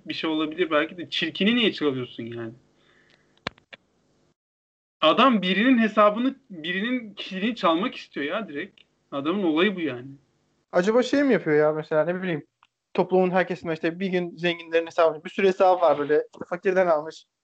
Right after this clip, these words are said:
Speaker 2: biraz çok yakışıklı birinden almış, işte çok çirkin birinden almış,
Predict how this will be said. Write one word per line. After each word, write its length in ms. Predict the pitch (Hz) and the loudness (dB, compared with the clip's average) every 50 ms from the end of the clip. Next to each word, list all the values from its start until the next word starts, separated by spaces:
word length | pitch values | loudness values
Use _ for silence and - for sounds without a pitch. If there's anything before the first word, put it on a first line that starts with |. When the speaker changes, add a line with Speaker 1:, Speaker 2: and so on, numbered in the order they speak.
| _ - | _ 0
Speaker 2:
biraz 160 | 185 185 180 | 2 2 2
çok 140 | 185 202 180 | 2 0 -2
yakışıklı 340 | 175 175 - - - 185 180 | -2 -6 -6 -6 -4 -4 -2
birinden 180 | 180 180 180 | 0 0 2
almış, 260 | 170 156 151 156 151 - | 4 4 2 2 -2 -8
işte 120 | - 165 | -8 -10
çok 200 | - - 180 - | -8 -8 -10 -10
çirkin 380 | - - 196 - - 180 175 175 | -10 -14 -14 -10 -8 -8 -6 -6
birinden 260 | 170 170 170 170 165 | -6 -4 0 2 2
almış, 380 | 151 139 135 147 156 - - | 2 2 0 -4 -8 -12 -16